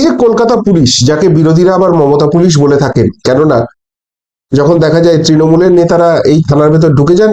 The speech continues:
এরা টেবিলের তলায় ফাইল চাপা দিয়ে লুকিয়ে থাকেন, বা আরো অনেক কিছু কীর্তিকলাপের কথা জানা যায়। মানে, শাসক দলের ভয়ে এরা জুজুক। সেখানে কেউ থানায় ঢুকিয়ে গুন্ডাকে অবধি ছাড়িয়ে নিয়ে আসতে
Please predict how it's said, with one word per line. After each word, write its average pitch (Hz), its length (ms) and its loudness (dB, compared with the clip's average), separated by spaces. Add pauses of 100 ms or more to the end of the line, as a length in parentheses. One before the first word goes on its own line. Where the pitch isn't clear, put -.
(120)
এরা 160 120 0 (880)
টেবিলের 208 400 0
তলায় 196 280 0
ফাইল 165 200 2
চাপা 170 220 0
দিয়ে 160 160 2
লুকিয়ে 127 320 0
থাকেন, 117 280 -2 (1400)
বা 302 80 0 (140)
আরো 233 120 0 (100)
অনেক 233 220 0
কিছু 233 240 0
কীর্তিকলাপের 185 680 0
কথা 170 160 0
জানা 127 280 0
যায়। 104 180 -2 (520)
মানে, 156 140 0
শাসক 180 340 -2 (100)
দলের 269 260 0
ভয়ে 220 220 2
এরা 220 200 2
জুজুক। 120 280 0 (380)
সেখানে 170 280 0 (1700)
কেউ 214 180 0 (240)
থানায় 185 340 0
ঢুকিয়ে 190 240 0 (100)
গুন্ডাকে 170 360 0
অবধি 180 240 0
ছাড়িয়ে 160 300 2
নিয়ে 165 180 2
আসতে 156 180 -2